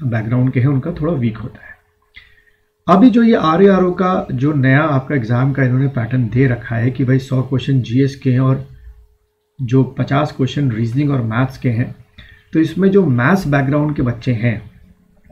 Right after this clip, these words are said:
जो एसएससी की तैयारी कर रहे हैं, bank PO clerical की तैयारी कर रहे हैं, वो क्या करते हैं कि ये जो आपका section B है, ठीक है, general aptitude test, पचास क्वे-, total question पचास आएंगे,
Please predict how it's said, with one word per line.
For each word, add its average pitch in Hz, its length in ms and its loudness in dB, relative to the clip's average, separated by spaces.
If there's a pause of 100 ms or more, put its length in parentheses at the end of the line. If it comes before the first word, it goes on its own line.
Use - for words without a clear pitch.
(260)
जो 135 160 4
एसएससी 131 400 -2
की 135 80 2
तैयारी 131 300 0
कर 127 160 -2
रहे 123 120 0
हैं, 120 200 0
bank 123 300 0
PO 131 140 2
clerical 123 400 0
की 131 80 0
तैयारी 120 280 0
कर 120 140 -4
रहे 117 180 -2
हैं, 123 220 -4 (420)
वो 170 80 0
क्या 196 160 2
करते 165 280 0
हैं 165 160 0
कि 185 280 -4 (320)
ये 156 140 4
जो 185 140 4
आपका 165 680 -2
section 147 480 -4
B 139 180 4
है, 104 240 -6 (200)
ठीक 139 140 -4
है, 180 240 -6
general 135 240 2
aptitude 123 460 -2
test, 165 260 -4 (480)
पचास 123 360 -2
क्वे-, 120 160 -6
total 131 200 -2
question 127 300 -2
पचास 123 380 -2
आएंगे, 123 340 0